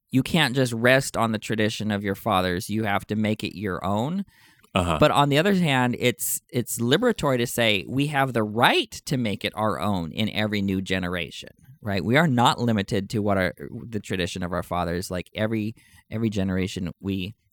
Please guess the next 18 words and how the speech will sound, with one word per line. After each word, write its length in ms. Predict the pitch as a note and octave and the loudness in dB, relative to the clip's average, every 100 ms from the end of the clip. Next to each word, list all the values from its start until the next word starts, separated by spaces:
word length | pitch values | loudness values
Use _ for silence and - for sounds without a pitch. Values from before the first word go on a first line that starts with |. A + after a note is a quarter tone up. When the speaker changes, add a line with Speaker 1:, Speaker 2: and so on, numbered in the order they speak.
| - | -6
Speaker 1:
can 120 | A2+ | -4
take 220 | A2+ A2 | 0 0
it 80 | G2 | -2
anew, 360 | D2+ G#2 D3+ A#2+ | -2 0 2 4
which 200 | A#2 - | 2 0
is, 140 | A#2+ - - D3 C3+ | -4 -4 -20 -16 -2
do 80 | D#3+ | 0
you 60 | |
remember 240 | E4 F#4+ D4+ | 2 2 4
those 220 | A3 D#3+ | 4 6
radical 400 | D3 D3+ D#3 C3+ | 6 6 4 2
Orthodox 580 | B2+ C3+ C3 C3 - - | 4 4 4 4 2 -2
people? 560 | D3 C3+ A#2+ C3 C#3+ C#3+ _ _ _ _ _ _ | -2 0 2 2 0 -6 _ _ _ _ _ _
That 180 | C3+ A#2 | 0 0
thing 240 | - C3+ C3 | 2 2 2
that 120 | - | 2
went 120 | A#2+ | 2
around, 480 | A#2+ A#2 A#2 A#2+ | 4 4 4 2